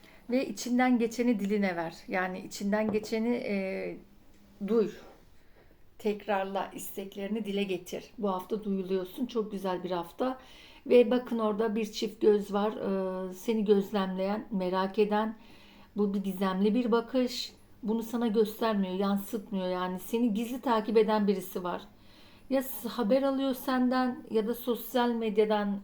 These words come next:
işte fake hesabı olabilir, e, bakıyor sana, gizli yapıyor bunu ama sana bunu yansıtmıyor. Bir de ego var, gurur var bu insanda. Bir arkadaşınla küssen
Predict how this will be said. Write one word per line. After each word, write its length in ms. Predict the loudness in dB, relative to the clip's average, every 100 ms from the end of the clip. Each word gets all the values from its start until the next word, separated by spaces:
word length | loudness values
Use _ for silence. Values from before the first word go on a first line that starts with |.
| -10 -18 -12
işte 220 | -4 -2
fake 260 | 0 0
hesabı 420 | 0 -2 0 2 2
olabilir, 520 | 2 2 4 4 2 -6 -20 -20 -6
e, 380 | -2 0 0 -4 -6 -10 -14 -20 -20 -20 -18
bakıyor 520 | -12 -8 -8 0 2 2
sana, 540 | 2 2 4 2 0 -8 -20 -20 -8
gizli 300 | -4 -2 2
yapıyor 420 | 2 2 -4 -4
bunu 160 | -4 -10
ama 180 | -10 -6
sana 320 | -2 0 2
bunu 140 | 4
yansıtmıyor. 640 | 4 4 2 -2 -4 -4 0
Bir 60 |
de 160 | 4 4
ego 280 | 6 6 6
var, 160 | 2
gurur 360 | 0 2 2 2
var 220 | 0 -2
bu 80 | -6
insanda. 540 | -8 -6 -6 -6 -8 -10 -18 -20 -20 -20 -16 -2
Bir 180 | 0 2
arkadaşınla 640 | 2 2 0 0 -2 -2
küssen 500 | -4 -6 -2 -2